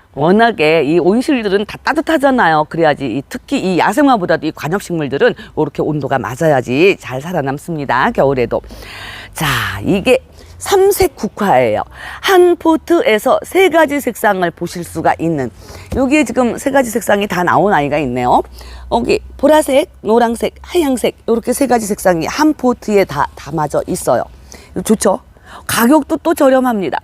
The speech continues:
천팔백 원이에요. 으악. <laughs> 물론 한 가지씩, 한 가지씩 저기 키우셔도 괜찮지만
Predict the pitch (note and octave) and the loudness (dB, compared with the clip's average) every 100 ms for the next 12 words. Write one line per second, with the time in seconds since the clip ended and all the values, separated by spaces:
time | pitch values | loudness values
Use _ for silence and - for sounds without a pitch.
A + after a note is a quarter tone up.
0 | - - D4+ F#4+ D#4 C#4+ A#3 G3+ D#3 E3+ | -8 -6 0 2 2 2 2 0 -2 -4
1 | - - - _ _ - F#3+ E3+ - - | -6 -20 -20 _ _ 0 2 2 0 -10
2 | _ F3+ G3+ E3+ D3+ - E4+ G4 F#4 F4 | _ -12 -10 -8 -10 -10 -6 -6 -6 -8
3 | D#4 - F#3 F#3+ F3+ F3 A#3+ C#4+ A#3+ A#3 | -8 0 4 4 4 2 2 2 2 0
4 | A#3 A#3 A#3+ A#3 G#3 G3+ G3 G#3 - - | -4 -6 -4 -2 0 -2 -4 -6 -6 -4
5 | G3 F#3+ F#3 F#3 - - - C4 B3 G#3 | -2 2 0 0 -6 -18 -6 -4 -2 -2
6 | A#3 F3+ G3+ A3 - F#3+ C4+ G#3 | -2 -6 -2 -2 -2 0 0 0